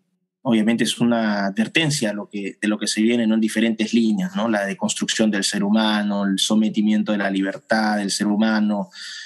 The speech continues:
Eh, y claro, esto es una forma de interpretar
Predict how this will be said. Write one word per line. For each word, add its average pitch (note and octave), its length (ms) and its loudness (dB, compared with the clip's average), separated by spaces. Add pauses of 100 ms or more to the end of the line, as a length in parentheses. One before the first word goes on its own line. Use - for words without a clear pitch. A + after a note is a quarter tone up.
(140)
Eh, - 380 0 (800)
y C#3 340 2
claro, F3+ 380 0
esto D#3 200 0
es E3 120 2
una F3+ 160 2
forma D#3 320 0
de C3+ 80 2
interpretar A#2 960 0